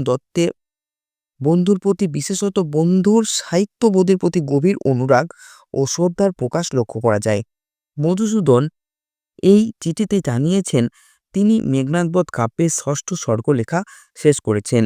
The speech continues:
ইতিমধ্যে এই কাব্য অদ্ভুত রকমের জনপ্রিয় হয়ে উঠেছে। কেউ কেউ এটিকে মিল্টনের চেয়ে শ্রেষ্ঠ লেখা বললেও মধুসূদন নিজেকে মিল্টনের সমতুল্য, সমতুল্য মানতে রাজি হননি। যদিও মধুসূদন নিজেকে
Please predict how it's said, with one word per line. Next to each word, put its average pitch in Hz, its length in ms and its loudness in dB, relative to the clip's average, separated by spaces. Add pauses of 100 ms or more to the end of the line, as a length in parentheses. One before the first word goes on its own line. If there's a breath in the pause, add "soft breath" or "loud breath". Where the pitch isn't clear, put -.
(100)
ইতিমধ্যে 208 560 0
এই 156 260 -2
কাব্য 120 260 -2 (160)
অদ্ভুত 120 400 -4
রকমের 165 320 -2
জনপ্রিয় 120 460 -4
হয়ে 156 180 2
উঠেছে। 160 400 -2 (640 soft breath)
কেউ 214 180 8
কেউ 233 180 4 (100)
এটিকে 143 360 -2
মিল্টনের 139 560 -2 (100)
চেয়ে 147 180 -4 (340 soft breath)
শ্রেষ্ঠ - 340 -2
লেখা 143 320 0
বললেও 131 440 4 (720)
মধুসূদন 190 520 2
নিজেকে 156 440 0 (140)
মিল্টনের 143 500 -2
সমতুল্য, 135 540 -6 (600)
সমতুল্য 156 560 0
মানতে 123 420 0
রাজি 143 260 -4
হননি। 104 380 -2 (420 loud breath)
যদিও 175 340 2
মধুসূদন 170 580 0
নিজেকে 147 360 -2